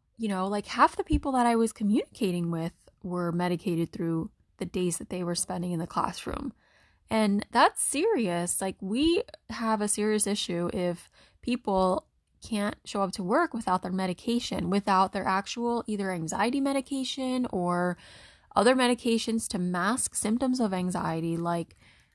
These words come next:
Pepto or, you know, acid reflux or headaches,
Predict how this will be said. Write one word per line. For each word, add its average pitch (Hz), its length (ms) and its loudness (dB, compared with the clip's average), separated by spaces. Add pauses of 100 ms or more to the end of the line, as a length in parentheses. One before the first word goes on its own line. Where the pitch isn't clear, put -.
(200)
Pepto 180 800 2
or, 190 680 2
you 214 100 -4
know, 180 200 -4
acid 277 320 0
reflux 208 800 0
or 196 180 -4
headaches, 226 760 0